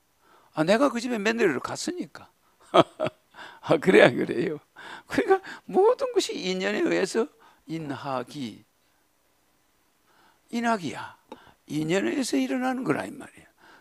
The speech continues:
그러니까 그 고통을 누가 주고 싶어서 그 며느리한테 주나? 그렇잖아요.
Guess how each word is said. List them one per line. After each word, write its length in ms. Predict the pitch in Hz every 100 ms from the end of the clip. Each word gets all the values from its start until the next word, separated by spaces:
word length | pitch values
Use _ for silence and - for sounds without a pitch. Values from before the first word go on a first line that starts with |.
| -
그러니까 440 | 240 226 196 214 - - - -
그 220 | - 214
고통을 460 | 196 214 196 185
누가 180 | 156 185
주고 260 | 165 170 202
싶어서 380 | 233 - 214 208
그 120 | 175
며느리한테 580 | 165 160 139 123 117 -
주나? 460 | - 123 - - _ _ _ _ _ _ _ _ -
그렇잖아요. 840 | 156 135 139 120 117 - -